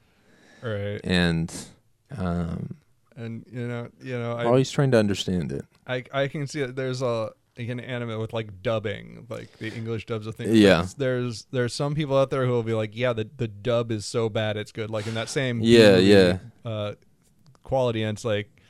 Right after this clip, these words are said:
Speaker 1: I get that for maybe, like, five minutes, and then I'm like, "Okay, get rid of this. I need, I need to," <laughs> like, you need to just get rid of that. <laughs> Take it away now. I've, I've,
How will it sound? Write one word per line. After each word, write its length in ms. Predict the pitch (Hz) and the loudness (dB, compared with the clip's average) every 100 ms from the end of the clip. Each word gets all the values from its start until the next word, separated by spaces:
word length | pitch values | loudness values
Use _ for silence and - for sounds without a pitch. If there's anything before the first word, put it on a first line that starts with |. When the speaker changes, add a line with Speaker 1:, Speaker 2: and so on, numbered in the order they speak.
| _ _ _ _ _ _ _ _ - | _ _ _ _ _ _ _ _ -12
Speaker 1:
I 200 | 131 165 | -6 -4
get 320 | 156 139 156 151 | -4 -4 -4 2
that 200 | 135 120 | 2 2
for 140 | 127 | 0
maybe, 240 | 123 120 117 | 0 0 0
like, 180 | 110 | -2
five 400 | - 120 113 113 | -4 -2 0 0
minutes, 320 | 110 113 113 120 | 0 -2 -2 -4
and 80 | |
then 80 | 113 | -6
I'm 80 | 107 | -4
like, 160 | 107 123 | 0 2
"Okay, 400 | 139 - 113 107 | 2 2 -2 -2
get 180 | 117 | -4
rid 140 | 107 104 | -6 -8
of 80 | 110 | -10
this. 300 | 117 - 120 | -12 -12 -12
I 100 | 117 | -12
need, 180 | 117 | -10
I 120 | 113 110 | -10 -8
need 240 | 110 110 | -8 -10
to," 180 | - 135 | -4 0
<laughs> 260 | 127 120 | 2 2
like, 220 | 143 - 147 | 2 0 -2
you 80 | |
need 200 | 147 147 | -2 -2
to 120 | - 135 | -4 -8
just 320 | 120 117 107 | -6 -6 -4
get 100 | 123 | -2
rid 160 | 113 110 | 0 -2
of 60 | |
that. 560 | 101 107 120 143 - 196 | -2 0 2 4 4 2
<laughs> 60 | - | 2
Take 200 | 190 202 | 4 6
it 80 | |
away 300 | 165 147 139 | 6 4 2
now. 280 | 123 117 107 | 0 -2 -2
I've, 180 | 113 113 | -2 -2
I've, 300 | 120 120 | -2 -2